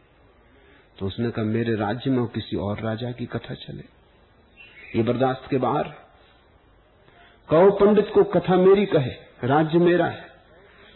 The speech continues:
किसी और राजा की कथा चल रही।" पंडित बड़ा होशियार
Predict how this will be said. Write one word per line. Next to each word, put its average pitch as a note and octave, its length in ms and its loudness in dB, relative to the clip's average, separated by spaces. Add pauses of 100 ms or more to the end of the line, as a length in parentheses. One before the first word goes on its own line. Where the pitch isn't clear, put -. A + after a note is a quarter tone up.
(240)
किसी C#3+ 220 -2
और E3 220 2
राजा F#3+ 280 0
की G3 160 -8
कथा G3 260 -8
चल - 200 -12
रही।" G3 200 -16 (920)
पंडित G#3 200 2
बड़ा D#3+ 240 -2
होशियार C3 560 -4